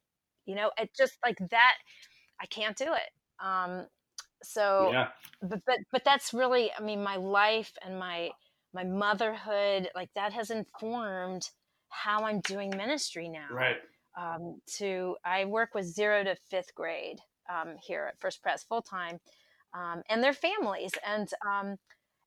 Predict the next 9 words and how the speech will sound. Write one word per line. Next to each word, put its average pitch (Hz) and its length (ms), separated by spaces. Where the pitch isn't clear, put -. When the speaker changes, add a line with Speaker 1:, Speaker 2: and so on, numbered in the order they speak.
Speaker 1:
and 214 180
feel 254 320
like, 233 300
you 277 60
know, 277 180
this 294 220
isn't, 359 340
there 262 220
aren't 330 260